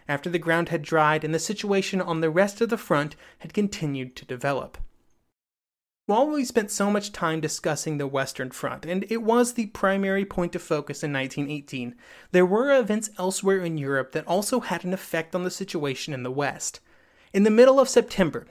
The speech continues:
the Allied troops that had been stationed at Salonika since nineteen fifteen began an offensive, pushing north against the Bulgarians.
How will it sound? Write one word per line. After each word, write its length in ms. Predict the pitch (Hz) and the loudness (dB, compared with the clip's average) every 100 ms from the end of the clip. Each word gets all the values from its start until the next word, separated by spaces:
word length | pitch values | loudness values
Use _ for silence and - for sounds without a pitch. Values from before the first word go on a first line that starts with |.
| - | -12
the 100 | 147 | -4
Allied 320 | 156 185 220 | -2 0 -2
troops 340 | - 196 190 - | 0 2 2 0
that 100 | 160 | 0
had 160 | 165 | -2
been 140 | 156 165 | -2 -6
stationed 440 | - 170 - 170 | -4 -4 -2 -4
at 140 | 156 151 | -6 -8
Salonika 760 | - 160 156 180 180 170 135 - - | -6 -4 2 2 2 -2 -8 -10 -20
since 260 | - 196 196 | -6 -4 0
nineteen 420 | 170 196 - 208 | 0 0 -2 -2
fifteen 520 | 196 170 - - 160 | -2 -6 -6 -8 -6
began 400 | 151 156 147 139 | -6 -8 -6 -6
an 140 | 135 127 | -6 -8
offensive, 580 | 117 - 143 143 - - - - - | -8 -4 -4 -6 -12 -18 -20 -14 -2
pushing 380 | 170 208 202 185 | -2 2 0 2
north 360 | 180 180 180 - | 4 2 0 -6
against 380 | 165 131 - 139 | -4 -4 -6 -10
the 80 | |
Bulgarians. 880 | 135 131 - 170 165 131 120 - - | -6 -8 -2 2 2 0 -4 -12 -16